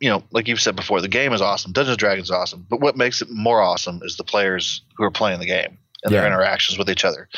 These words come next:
Speaker 1: You know, sitting around the table, playing, laughing at each other, um, role-playing off of each other. You know,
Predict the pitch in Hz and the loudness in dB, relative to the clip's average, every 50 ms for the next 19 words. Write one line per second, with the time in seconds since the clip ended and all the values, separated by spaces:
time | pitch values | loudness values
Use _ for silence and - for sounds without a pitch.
0 | - - - - - - 107 101 92 - - 117 120 110 98 95 92 - 123 117 | -8 -8 -8 -10 -8 -4 -2 0 0 2 2 2 2 2 2 2 0 2 2 2
1 | 117 113 113 110 113 110 107 104 - 117 107 107 104 104 104 104 101 104 - - | 4 4 4 4 4 2 2 0 2 2 2 4 4 4 2 2 0 -2 -6 -10
2 | - - - - - _ - 101 98 101 104 - 107 104 101 101 101 95 - 107 | -12 -12 -12 -12 -12 _ 0 0 0 0 0 0 0 0 2 2 2 2 2 0
3 | 101 98 101 101 98 98 98 98 90 - 87 87 87 87 85 90 90 87 _ - | 2 2 4 4 4 2 2 2 2 0 2 2 0 0 -2 -4 -10 -14 _ -4
4 | 98 104 110 117 117 - - 123 113 110 107 104 104 101 107 101 101 101 - - | 0 4 4 4 4 2 2 2 2 2 2 2 2 0 -2 -4 -4 -2 0 2
5 | 101 98 98 98 101 98 101 - - - - - - _ _ - 92 87 87 85 | 2 2 2 2 0 -2 -6 -10 -12 -12 -12 -14 -18 _ _ -2 -2 -2 -2 -2
6 | 87 | -6